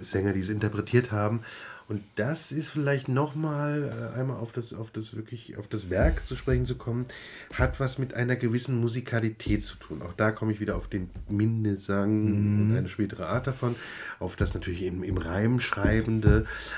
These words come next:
Speaker 1: auf das, äh, ähm, es ist schon sehr musikalisch komponiert. Und das macht der Zech natürlich eben brillant in dieser
Speaker 2: Ja.
Speaker 1: Nachdichtung und
Speaker 2: Ganz
Speaker 1: Überschreibung,
Speaker 2: genau. Mhm.
Speaker 1: dass er diese Musikalität auch sehr fördert. Und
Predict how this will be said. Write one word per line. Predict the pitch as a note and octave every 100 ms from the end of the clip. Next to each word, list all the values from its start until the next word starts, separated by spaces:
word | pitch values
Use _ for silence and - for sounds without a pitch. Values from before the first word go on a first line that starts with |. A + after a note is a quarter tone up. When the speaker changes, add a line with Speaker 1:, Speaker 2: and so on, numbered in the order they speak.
| - -
Speaker 1:
auf | G#2 G2+ -
das, | G#2 G#2 - -
äh, | F#2+ G2 F2 F#2+
ähm, | G2 G2 -
es | A2
ist | C3 C#3+
schon | - C#3+
sehr | C#3
musikalisch | C#3+ C3+ C3+ - B2 A#2+ -
komponiert. | A2+ G#2+ G#2 F2+ F2+
Und | G2+
das | A2+
macht | C3 B2+
der | A2
Zech | - B2+
natürlich | B2 A2 A2
eben | G#2+ G#2
brillant | F#2+ G2 C3+ E3+ A#2
in | A2
dieser | G#2+ G2+
Speaker 2:
Ja. | A#2
Speaker 1:
Nachdichtung | B2+ D#3 - B2
und |
Speaker 2:
Ganz | A#2
Speaker 1:
Überschreibung, | G#2+ A2+ A#2 A#2+
Speaker 2:
genau. | G2+ G2+
Mhm. | G#2+
Speaker 1:
dass | A2
er |
diese | A2 G#2
Musikalität | G#2 G2 G#2 G2 F#2+ B2+ B2+
auch |
sehr | - A2+ F2+
fördert. | F#2 F#2 F2 D#2
Und | G2